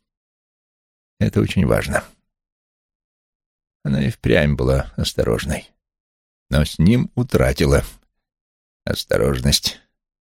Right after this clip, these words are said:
Это ведь логично. Он ждал ответа,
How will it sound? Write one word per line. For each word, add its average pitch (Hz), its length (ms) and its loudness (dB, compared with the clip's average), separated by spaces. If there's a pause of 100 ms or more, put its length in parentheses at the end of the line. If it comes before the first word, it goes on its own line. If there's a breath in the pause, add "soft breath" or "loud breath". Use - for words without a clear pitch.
(1300)
Это - 180 -2
ведь - 260 0 (640)
логично. 73 680 0 (1120)
Он 80 140 2
ждал 76 300 4
ответа, 90 480 2